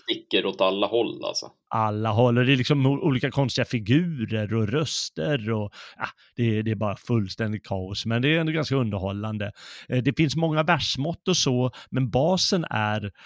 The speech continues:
Speaker 2: Och här är ju, eh, Goethe, han är ju så stört rolig, han är, han är ändå humorist, eh, i det här dramat. Eh, det är på knittel. Knittel är ett, eh, medeltida germanskt versmått, eh,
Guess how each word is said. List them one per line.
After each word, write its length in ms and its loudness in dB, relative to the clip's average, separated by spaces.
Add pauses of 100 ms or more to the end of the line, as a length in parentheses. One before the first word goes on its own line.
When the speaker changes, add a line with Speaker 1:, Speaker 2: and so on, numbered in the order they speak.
(160)
Speaker 2:
Och 120 4
här 180 6
är 40 0
ju, 160 2
eh, 960 0 (180)
Goethe, 440 4
han 200 0
är 40 -2
ju 140 -2
så 360 -2 (640)
stört 680 2 (160)
rolig, 580 2
han 240 -2
är, 260 -6
han 200 -2
är 240 2
ändå 140 -2
humorist, 800 -2
eh, 220 0 (420)
i 260 2
det 140 -2
här 300 2
dramat. 680 -2
Eh, 100 0 (260)
det 80 -2
är 160 -2
på 120 -8
knittel. 840 -4 (1700)
Knittel 460 4
är 140 6
ett, 160 -4
eh, 220 2
medeltida 720 2
germanskt 640 0
versmått, 640 -6
eh, 180 -2